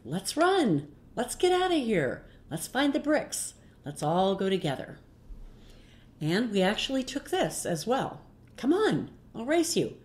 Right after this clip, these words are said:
Come on, everybody. Jesse, come on. Hey, everybody, come on." If a child is of elementary age, like we say, and you're getting started with the process, like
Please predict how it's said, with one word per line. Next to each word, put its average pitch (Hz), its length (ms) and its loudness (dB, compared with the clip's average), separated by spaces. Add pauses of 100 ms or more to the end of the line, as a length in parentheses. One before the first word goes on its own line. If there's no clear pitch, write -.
(160)
Come 349 180 2
on, 359 380 2 (280)
everybody. 156 640 -4 (140)
Jesse, 277 540 -2 (160)
come 311 180 4
on. 339 400 2 (560)
Hey, 311 220 2
everybody, 165 580 0 (240)
come 349 220 2
on." 320 420 0 (1000)
If - 120 -6
a 226 60 -4
child 262 500 4
is 240 140 0
of 226 160 2
elementary 220 600 0
age, 226 380 0
like 190 220 -6
we 190 80 -2
say, 277 540 -2
and 160 200 -4
you're 165 100 -4
getting 180 320 -2
started 220 720 -2 (480)
with 196 400 0
the 180 80 -4
process, 196 880 -4
like 151 240 -10